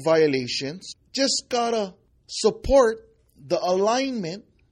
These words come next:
of war crimes targeting Hawaiians since eighteen ninety-three. That's all that those numbers inform me of, is the continuing targeting,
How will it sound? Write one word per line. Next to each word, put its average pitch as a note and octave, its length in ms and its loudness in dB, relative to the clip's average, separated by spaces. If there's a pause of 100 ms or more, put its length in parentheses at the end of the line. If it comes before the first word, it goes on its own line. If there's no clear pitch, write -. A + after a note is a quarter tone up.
(800)
of F3+ 280 2 (100)
war A#3 380 4
crimes F3 760 -10 (320)
targeting A#3 640 -4 (420)
Hawaiians G3 800 -4 (120)
since G#3 320 -8
eighteen D3 340 -6
ninety-three. F#3 680 -8 (920)
That's C4 280 -2
all G3 380 2 (420)
that F3 260 4 (420)
those C4 320 4
numbers E3 640 -6 (420)
inform D#3 540 -2
me B3+ 200 -2
of, F#3+ 380 -2 (480)
is C#3+ 340 -4
the D3 100 -2
continuing F3+ 960 -6 (100)
targeting, E3 640 -2